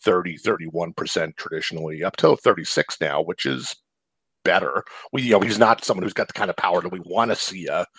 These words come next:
forty-five or fifty percent fly ball rate. So that's, it seems like a adjustment of a reasonable size. Um, he, he's also barreling the ball more, which is, of course, more, means more hard contact, more expected slug. So that's good.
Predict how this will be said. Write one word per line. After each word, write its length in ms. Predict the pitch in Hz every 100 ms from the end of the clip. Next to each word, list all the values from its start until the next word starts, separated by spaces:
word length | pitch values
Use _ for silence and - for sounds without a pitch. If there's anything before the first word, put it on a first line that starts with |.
| - - -
forty-five 540 | - 208 185 - 87
or 40 | -
fifty 280 | 110 - -
percent 260 | - 87
fly 220 | 90 82
ball 260 | 78 78 80
rate. 220 | 76 76 -
So 240 | - 95 92
that's, 240 | 104 - - 190
it 140 | 113 110
seems 240 | 131 104
like 180 | 110 -
a 180 | 87 82 _ - - - -
adjustment 540 | 101 117 95 - 87
of 140 | 87 85
a 40 |
reasonable 520 | 82 101 92 90 78
size. 580 | - 104 107 80 80 - - - - -
Um, 240 | 104 98
he, 240 | - 175 196
he's 220 | 170 196
also 180 | 226 208
barreling 400 | 165 202 147 101
the 80 |
ball 220 | 92 92 80
more, 240 | 85 73 85
which 320 | 101 - -
is, 280 | 98 - - _ _ _ _ -
of 120 | 156
course, 380 | - 98 - - _ _ 98
more, 220 | 110 107 -
means 200 | 101 90
more 180 | 107 104
hard 200 | 110 92
contact, 480 | - 95 - 98 -
more 160 | 92 90
expected 440 | - - 87 -
slug. 440 | - 85 87 85 -
So 100 | 82
that's 220 | 104 -
good. 320 | - 82 78